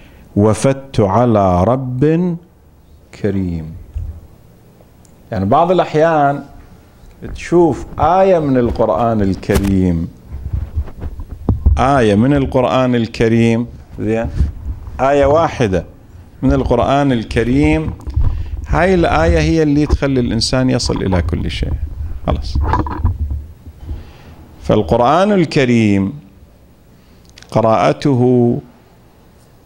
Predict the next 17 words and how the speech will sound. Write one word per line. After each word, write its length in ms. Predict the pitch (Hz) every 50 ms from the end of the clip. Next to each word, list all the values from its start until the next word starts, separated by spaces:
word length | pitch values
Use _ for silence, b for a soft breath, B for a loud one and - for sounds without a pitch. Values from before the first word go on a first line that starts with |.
| _ _ - - - - - -
القرآن 640 | 98 95 - - 110 110 113 131 147 160 170 170
الكريم 640 | 160 151 131 - - 135 127 120 117 117 113 110 110
حرمته، 1040 | 110 - - - 104 101 98 107 131 143 139 - 139 127 110 120 120 117 117 117 120 - B B B B B B B B B -
وكم 400 | - 110 107 107 - 135 135 139
مرة 280 | 143 143 131 127 123 113 107 -
أقول 240 | 123 110 113 113 113
لك 200 | 113 107 - 110
إياها، 280 | 110 113 113 101 101
الآية 600 | 110 110 110 110 - 139 143 151 156 156 160 160
الواحدة 680 | 151 151 143 147 156 165 165 151 - - 127 113 110 135
تتلى 520 | 147 - 139 139 143 - 143 143 139 135 120
في 220 | - - 120 113
شهر 380 | 110 - - 127 113 113 120 113
الله، 440 | 113 104 104 101 101 101 98 90 85
في 260 | 87 - - 104 101
شهر 460 | - - 135 123 123 123 127 123 120
رمضان، 600 | 120 113 110 107 104 113 123 131 139 151 151 147